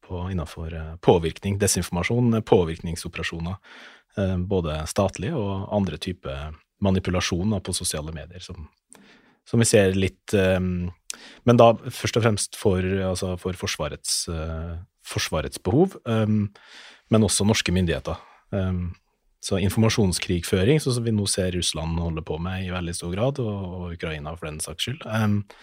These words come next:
er jo da det militære, på en måte, applikasjonen av, av påvirkningsfeltet, da, som er,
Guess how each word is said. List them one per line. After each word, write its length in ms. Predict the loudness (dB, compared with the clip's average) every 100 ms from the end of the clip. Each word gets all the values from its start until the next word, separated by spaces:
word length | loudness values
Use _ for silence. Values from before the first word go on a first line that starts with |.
| -20 -20 -20 _
er 120 | 0 2
jo 120 | 0
da 220 | -2 -4 -8 _ -8
det 140 | -4
militære, 560 | -2 -4 -4 -4 -4 -6
på 60 |
en 60 | -6 -6
måte, 120 | -6
applikasjonen 600 | -6 -6 -6 -6 -8 -10
av, 140 | -12 -16 _ _ _ -20 -20 -20 _ _
av 140 | -6 0
påvirkningsfeltet, 1500 | 0 0 -4 -6 -4 -2 -2 -2 -4 -8 -12 -12 -10 -10 -12
da, 80 | -14 _ _ _ _ _ -18
som 160 | -8
er, 100 | -8